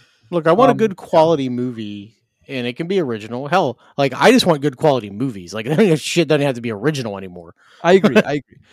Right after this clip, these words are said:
Speaker 2: And I do wanna do an episode one, uh, maybe one time over if we have a slower time coming up because of the strike and whatever's going on with streaming, whatever. But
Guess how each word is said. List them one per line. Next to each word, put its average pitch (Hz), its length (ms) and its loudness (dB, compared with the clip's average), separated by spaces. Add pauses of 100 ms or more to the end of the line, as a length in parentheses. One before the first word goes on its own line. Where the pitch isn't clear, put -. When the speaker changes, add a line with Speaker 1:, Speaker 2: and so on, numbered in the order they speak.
(260)
Speaker 2:
And 170 280 -6 (120)
I - 140 -2
do 233 240 6
wanna 277 160 10
do 196 120 6
an 180 80 4
episode 156 500 0
one, 135 480 -10 (480)
uh, 117 340 -6 (480)
maybe 180 220 -2
one 170 160 -4
time 160 240 -4
over 147 220 0
if 156 180 -6
we 190 60 -2
have 165 120 -2
a 147 40 -12
slower 165 280 -4
time 156 240 -6
coming 135 280 -10
up 127 100 -6
because 135 300 -10
of 123 80 -14
the - 80 -20
strike 143 340 -4
and 127 220 -8
whatever's 123 340 -6
going 123 160 -8
on 117 120 -4
with 110 80 -12
streaming, 117 420 -14
whatever. 120 420 -8
But 123 160 -10